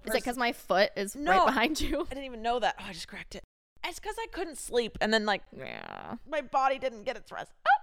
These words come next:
Speaker 2: I'm stretchy. Go.
Speaker 1: Um,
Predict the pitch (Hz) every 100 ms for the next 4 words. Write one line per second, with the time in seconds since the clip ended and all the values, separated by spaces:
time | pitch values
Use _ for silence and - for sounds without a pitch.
0 | 740 719 719 740 679 - 679 - _ _
1 | _ - - 932 - - - - - -
2 | - - 1047 523 - - 1077 1077 1077 1077
3 | 1077 - - - - - - _ _ _
4 | _ - 330 330 320 320 339